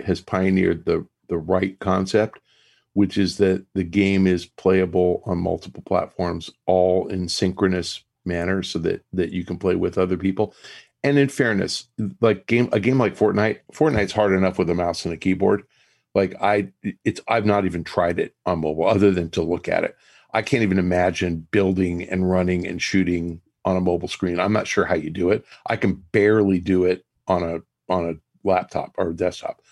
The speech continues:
Um, I suck at building and, and shooting. I can't do it. And, and, and I used to watch Ninja play, and he'd be, like, running on a platform that he was constructing as he was running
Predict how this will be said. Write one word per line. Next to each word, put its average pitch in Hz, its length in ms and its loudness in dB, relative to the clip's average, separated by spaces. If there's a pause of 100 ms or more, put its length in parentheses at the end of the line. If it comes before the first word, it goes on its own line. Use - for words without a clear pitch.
(400)
Um, 92 360 2 (960)
I 110 140 2
suck 98 340 -2
at - 160 -8
building 92 320 -4
and, 85 280 -8
and 95 160 -6
shooting. - 280 -4
I 90 80 0
can't 87 220 -6
do 82 100 -4
it. 82 100 -4
And, 107 200 0
and, 110 320 2
and 110 100 2
I 107 60 2
used 120 220 2
to 104 60 4
watch 92 360 2
Ninja 95 400 2
play, 87 420 0 (480)
and 95 140 0
he'd 98 180 2
be, 98 140 4
like, 90 300 2 (640)
running 110 500 2 (100)
on 101 160 4
a 98 60 0
platform 104 500 2
that 92 140 4
he 92 60 2
was 90 160 -4
constructing 95 600 0
as 95 160 2
he 101 80 4
was 92 220 0
running 98 500 2